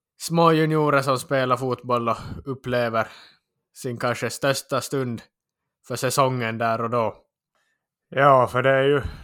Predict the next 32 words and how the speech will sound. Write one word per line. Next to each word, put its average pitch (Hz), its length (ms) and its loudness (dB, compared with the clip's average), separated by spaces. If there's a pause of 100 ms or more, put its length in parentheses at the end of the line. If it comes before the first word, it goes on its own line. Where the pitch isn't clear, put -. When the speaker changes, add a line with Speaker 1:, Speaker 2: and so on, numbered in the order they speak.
(160)
Speaker 2:
lite 147 420 -2
så 156 120 0
att 127 260 4
det 131 140 -2
är 135 260 0 (340)
höjdpunkterna 143 880 2
på, 123 240 -4 (920)
på 151 100 0
många 160 400 2
barns 143 640 4
säsonger, 143 680 0
de 120 220 -4
här 120 160 -2
sommarturneringarna, 127 1500 -2
för 107 260 -8 (760)
de 147 160 4
flesta 175 380 4
når 165 220 6
ju 156 160 6 (200)
aldrig 156 340 4
så 151 100 2
långt 151 340 2
att 139 180 0
de 147 220 2
får 143 320 4 (220)
spela 135 560 2 (500)
de 139 140 -4
stora 180 380 6
turneringarna 143 800 2
på 131 120 -2
sommaren, 123 640 -2 (120)
alltså 120 440 -4